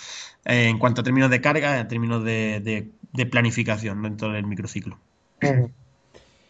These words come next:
Speaker 2: Y ya para terminar, Óscar, cuando la lesión ya, ya se ha producido,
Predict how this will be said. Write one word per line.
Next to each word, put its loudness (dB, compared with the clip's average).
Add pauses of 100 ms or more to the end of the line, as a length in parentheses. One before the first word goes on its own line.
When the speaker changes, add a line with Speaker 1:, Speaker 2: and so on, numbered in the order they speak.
(160)
Speaker 2:
Y -2
ya 2
para 6
terminar, 2
Óscar, 2
cuando 6
la 10
lesión 6
ya, 6
ya 4
se 4
ha 6
producido, 8